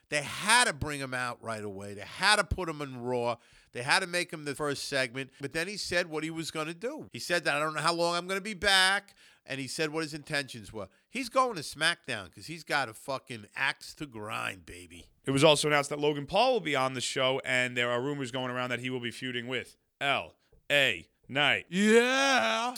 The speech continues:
Speaker 1: That's a fucking match I'd like to see.
Speaker 2: Yes, but going back to my point, has L A Knight peaked?
Speaker 3: I still don't think he
Speaker 2: If he's
Speaker 3: has.
Speaker 2: going from the main event scene to feuding for a mid-card title, how has he not
Speaker 3: Well,
Speaker 2: peaked?
Speaker 3: first of all,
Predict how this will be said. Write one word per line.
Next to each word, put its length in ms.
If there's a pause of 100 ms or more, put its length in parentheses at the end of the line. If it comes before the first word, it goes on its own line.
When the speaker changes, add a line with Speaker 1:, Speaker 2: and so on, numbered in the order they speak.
Speaker 1:
That's 300
a 60
fucking 380
match 280
I'd 160
like 240
to 100
see. 340 (380)
Speaker 2:
Yes, 580
but 560
going 300
back 260
to 80
my 200
point, 480 (120)
has 320
L 180
A 120
Knight 280
peaked? 520 (420)
Speaker 3:
I 240
still 340
don't 180
think 160
he 60
Speaker 2:
If 80
he's 120
Speaker 3:
has. 120
Speaker 2:
going 380
from 480
the 160
main 260
event 320
scene 380 (160)
to 100
feuding 320
for 160
a 60
mid-card 640
title, 420 (280)
how 400
has 240
he 80
not 180
Speaker 3:
Well, 100
Speaker 2:
peaked? 60
Speaker 3:
first 300
of 120
all, 360